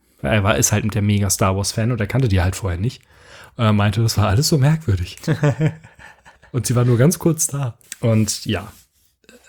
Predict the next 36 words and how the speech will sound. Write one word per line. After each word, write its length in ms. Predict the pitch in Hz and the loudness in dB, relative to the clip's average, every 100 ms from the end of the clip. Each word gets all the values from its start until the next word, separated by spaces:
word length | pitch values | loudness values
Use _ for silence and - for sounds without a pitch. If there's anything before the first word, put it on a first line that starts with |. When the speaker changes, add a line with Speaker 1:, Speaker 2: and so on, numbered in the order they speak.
| - | -14
Speaker 1:
äh, 100 | 143 | -12
auf 320 | 123 139 139 | 0 0 2
diesem 260 | 135 117 | 0 2
gesamten 320 | 120 110 113 104 | 2 0 0 -2
Weg 240 | 107 104 | -2 -2
gibt 160 | 127 120 | -4 -4
es 140 | 113 | -4
halt 280 | 110 110 107 | -2 -4 0
Irrungen 360 | 143 135 123 120 | 2 4 2 0
und 200 | 107 92 | -4 0
Wirrungen 640 | 117 117 110 107 107 113 - | 0 2 2 0 -2 -4 -10
und, 520 | 101 95 95 - - - | -6 -4 -4 -6 -10 -6
ähm, 280 | 92 90 92 _ - - - - _ _ _ _ _ | -6 -6 -10 _ -20 -20 -20 -20 _ _ _ _ _
übrigens 240 | 143 143 123 | 4 6 6
Speaker 2:
Tausend 160 | 107 107 | 2 0
Side-Stories. 640 | 117 113 - 113 104 104 - - - _ _ _ _ _ _ | 0 0 -2 -4 -4 -8 -16 -20 -20 _ _ _ _ _ _
Speaker 1:
die 160 | 117 131 | -2 0
alle 240 | 101 104 | 0 -2
auch 120 | 98 98 | -4 -8
einfach 260 | 117 113 | -10 -10
egal 380 | 117 110 101 110 | -10 -8 -8 -8
sind. 280 | - 120 - | -10 -12 -8
Also 140 | 113 | -6
dieses 240 | 107 110 - | -4 -6 -4
gesamte, 640 | 107 120 127 127 120 - - | 0 0 0 0 0 -2 -6
die, 240 | - 117 - _ - _ _ - | -2 -2 -4 _ -20 _ _ -4
die 80 | |
Mädels 400 | 110 120 123 123 | 2 4 2 2
wollen 160 | 120 117 | 2 2
halt 120 | 110 | 2
keine 220 | 104 98 | 0 -2
Affen 180 | 123 - | -2 -2
befreien, 520 | 113 - 117 120 120 | -2 -2 0 0 0
sondern 240 | 110 101 101 | 0 0 0
sie 140 | 98 | -2
wollen 320 | 95 95 98 | -2 -2 -4